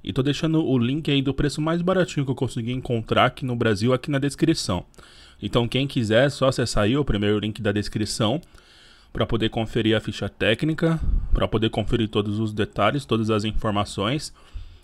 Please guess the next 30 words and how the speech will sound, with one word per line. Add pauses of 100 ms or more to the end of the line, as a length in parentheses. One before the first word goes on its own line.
(160)
E
se
você
garantir
o
seu,
lembra
depois
de
voltar
aqui
no
canal (640)
e
contar
pra
gente
tudo
que
você
achou
sobre
esse
modelo,
como
ele
tá
sendo
pra
você.